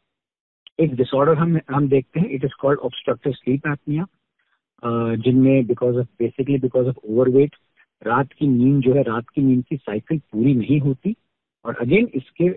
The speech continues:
because of this, we get to have a lot of daytime और postprandial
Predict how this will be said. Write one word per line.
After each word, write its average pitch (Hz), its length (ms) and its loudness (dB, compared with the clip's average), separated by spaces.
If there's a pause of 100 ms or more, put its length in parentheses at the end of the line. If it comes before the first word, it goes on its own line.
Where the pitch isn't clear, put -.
(360)
because 147 240 0
of 160 100 2
this, 156 200 -2 (800)
we 135 220 -2
get - 260 -2
to 131 140 0
have 156 340 -6
a 120 100 0
lot 98 140 -6
of 196 120 -4
daytime 127 480 -2 (420)
और 139 180 0
postprandial 120 680 -2